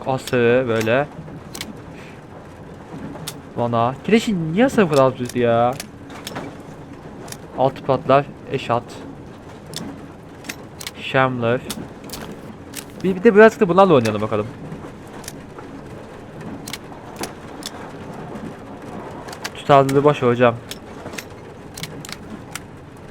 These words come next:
Şarjı artıyor ama tutarlılığı çok azaltıyor. Şarjörsüz. Ama şarjör be-, biz tuttururuz.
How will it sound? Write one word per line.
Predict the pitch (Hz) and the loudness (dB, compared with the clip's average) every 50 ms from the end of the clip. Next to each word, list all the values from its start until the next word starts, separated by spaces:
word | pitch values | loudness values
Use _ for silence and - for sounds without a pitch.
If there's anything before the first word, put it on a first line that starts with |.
| - - - - - - - - - - - - - - - - - - - - - - - - - - - - - - - - - - - - - - - - - - - - - - - - - | -14 -14 -12 -12 -12 -12 -14 -14 -14 -12 -10 -10 -10 -10 -10 -12 -12 -14 -14 -14 -16 -16 -16 -16 -14 -14 -14 -14 -14 -16 -16 -16 -16 -16 -16 -16 -16 -16 -16 -16 -14 -12 -12 -10 -10 -10 -10 -6 -2
Şarjı | 131 131 131 127 123 147 156 147 | 0 2 2 2 6 8 10 10
artıyor | 139 127 - - 131 139 156 | 10 8 4 2 2 4 4
ama | 170 202 202 - - - - | 4 4 2 0 -2 -8 -14
tutarlılığı | - - 147 135 131 131 135 131 | -4 2 4 4 4 4 0 -2
çok | - 127 123 | -2 -2 0
azaltıyor. | 117 113 104 110 107 - 107 110 110 117 117 - - - - - - - - - - - - - - - - - - - | 2 2 2 2 0 -2 -2 -2 -2 -4 -8 -10 -14 -14 -14 -14 -14 -14 -14 -14 -14 -14 -14 -14 -14 -14 -12 -12 -10 -8
Şarjörsüz. | - - 135 135 127 123 135 127 123 - - 120 113 - - - - - - - - - - - - - - - - - - - - - - - - - - - - - - - - - - - - - | -2 2 2 4 4 4 4 2 2 0 -2 -4 -4 -4 -8 -12 -14 -14 -14 -14 -12 -10 -10 -10 -12 -12 -14 -14 -14 -14 -14 -14 -14 -12 -12 -12 -12 -12 -14 -14 -16 -16 -16 -16 -16 -16 -16 -10 -4 0
Ama | 127 139 | 0 0
şarjör | 131 135 123 123 123 123 120 117 - - - - | 2 4 4 4 6 4 2 0 -4 -2 4 6
be-, | 139 139 135 - | 6 6 6 2
biz | 147 - - | -2 -4 -4
tuttururuz. | - 110 - - 139 127 120 117 - - | -8 -6 2 4 6 6 6 4 0 -6